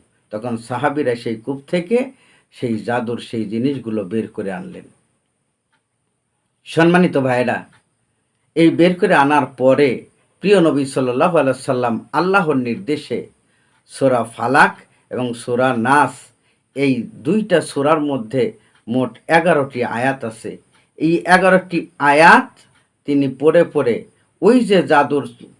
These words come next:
চুল ছিল, জাদু করা চুল, চুলের ভিতরে এগারোটি গিঁট ছিল, এক একটা গিঁট রাসূল সাল্লাল্লাহু আলাইহি ওয়াসাল্লাম এক একটি আয়াত পড়ে যখন ফু দিলেন, চুলের গিঁটগুলো একে একে, একে একে সবগুলো খুলে গেল।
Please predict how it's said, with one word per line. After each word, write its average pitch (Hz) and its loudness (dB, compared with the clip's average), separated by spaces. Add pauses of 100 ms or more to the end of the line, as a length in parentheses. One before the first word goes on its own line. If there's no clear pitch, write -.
(360)
চুল 220 0
ছিল, 147 0 (400)
জাদু 143 -2
করা 143 0
চুল, 143 -2
চুলের 147 -2
ভিতরে 135 -4
এগারোটি 147 0
গিঁট 120 -6 (140)
ছিল, 98 -8 (600)
এক 170 -2
একটা 208 0
গিঁট 165 -2 (400)
রাসূল 139 -2
সাল্লাল্লাহু - -
আলাইহি 139 -6
ওয়াসাল্লাম 135 -2
এক 135 -4
একটি 170 -6
আয়াত 123 -4
পড়ে 123 0
যখন 120 -4
ফু 151 -6
দিলেন, 208 0 (340)
চুলের 127 0
গিঁটগুলো 127 -4
একে 117 -4
একে, 113 -4
একে 107 -8
একে 104 -12
সবগুলো 104 -6
খুলে 104 -8
গেল। 87 -16